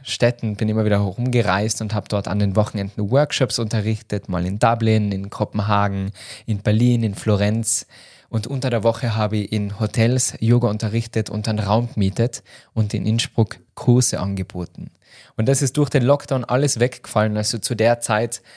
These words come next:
war ich viel zu Hause, hab viel Zeit gehabt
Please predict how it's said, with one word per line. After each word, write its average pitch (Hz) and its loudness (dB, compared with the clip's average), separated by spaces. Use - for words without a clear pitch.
war 120 4
ich 139 4
viel 175 2
zu 135 2
Hause, 147 4
hab 120 -2
viel 170 0
Zeit 135 0
gehabt - -2